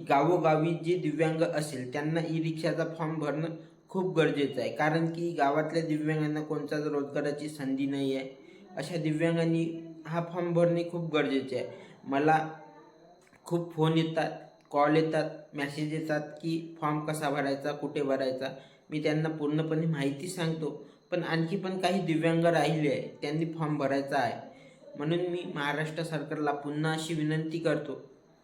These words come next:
की त्यांनी आणखी पण पंधरा दिवस तारीख वाढवून द्यावी दिव्यांगांसाठी ई रिक्षा फॉर्म भरण्यासाठी. आता आपण यानंतर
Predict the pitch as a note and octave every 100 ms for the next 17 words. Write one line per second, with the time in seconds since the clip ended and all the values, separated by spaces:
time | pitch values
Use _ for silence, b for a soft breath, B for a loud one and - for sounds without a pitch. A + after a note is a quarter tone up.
0 | _ _ - F3 F3+ E3 E3 E3+ - D3
1 | D#3 D#3+ F3 F3 E3 D3 D#3+ D#3 D3+ E3
2 | E3 - - D3 D#3 D#3+ D3+ D3 D3+ D3+
3 | C#3+ D3 C#3+ C3 C3+ C#3 C#3 C#3 C#3+ -
4 | B2+ - C#3+ C#3+ C3+ - C#3 - C#3 B2+
5 | B2 C3 C3+ A#2 B2 - B B B B
6 | - C3+ F#3+ F3 F3 F3 E3+ E3 E3 D#3+
7 | E3